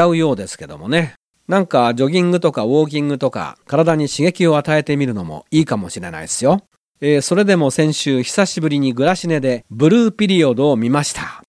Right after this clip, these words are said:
少し前にこの番組で紹介された芸大を目指す高校生のお話。大岩さんのおすすめ通りとってもいい映画でしたよ。主役も脇役もストーリーも魅力的でした。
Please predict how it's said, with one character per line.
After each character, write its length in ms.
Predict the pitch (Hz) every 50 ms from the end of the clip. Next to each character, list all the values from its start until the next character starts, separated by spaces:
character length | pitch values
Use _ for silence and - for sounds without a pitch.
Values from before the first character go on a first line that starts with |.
| _ _ _ _
少 240 | - - - - 262
し 100 | 226 233
前 240 | 208 185 170 156 139
に 100 | 127 120
こ 120 | - 151
の 100 | 165 196
番 200 | 180 190 180 175
組 180 | 170 165 160 151
で 80 | 147 139
紹 220 | - - 143 135
介 180 | 127 135 123 123
さ 120 | 117 - 120
れ 100 | 117 110
た 300 | - - 101 95 - - _ _
芸 260 | 101 104 139 170 214
大 300 | 196 202 190 185 180 175
を 80 | 170 160
目 120 | 156 156
指 140 | 147 151 143 -
す 100 | - -
高 200 | - 147 175 180
校 220 | - 202 196 180
生 260 | 160 - 135 117 113
の 200 | 107 104 87 80
お 40 | 82
話。 640 | - 120 120 120 110 107 - - 113 104 98 - _ _ _ _ _ _ _ -
大 120 | 135 165 202
岩 180 | 226 208 196
さ 160 | 180 - - 170
ん 140 | 156 151
の 80 | 147 135
お 60 | 135
す 80 | - -
す 100 | - 170
め 120 | 156 151
通 220 | 139 143 135 123 107
り 120 | 90 92
と 160 | - - 127
っ 20 | 123
て 200 | _ - - -
も 200 | 139 185 175 -
い 240 | - 185 202 165 127
い 40 | 123
映 140 | 156 165
画 120 | 135 120 98
で 100 | 85 -
し 80 | -
た 100 | - 101
よ。 200 | 95 127 185 214 - _ _ _ _ _ -
主 160 | - - 165
役 240 | 185 202 190 - 180
も 180 | 170 165 156
脇 240 | 147 147 143 - 156
役 240 | 151 143 131 - 135
も 140 | 127 120 113
ス 100 | - -
ト 220 | - 220 220 208
ー 20 | 180
リ 160 | 156 143 135
ー 40 | 131
も 220 | 139 156 156 104
魅 120 | 101 110
力 200 | 117 139 175 -
的 200 | - 175 151 151
で 100 | 135 139
し 80 | 135 -
た。 380 | - 120 98 147 135 131 -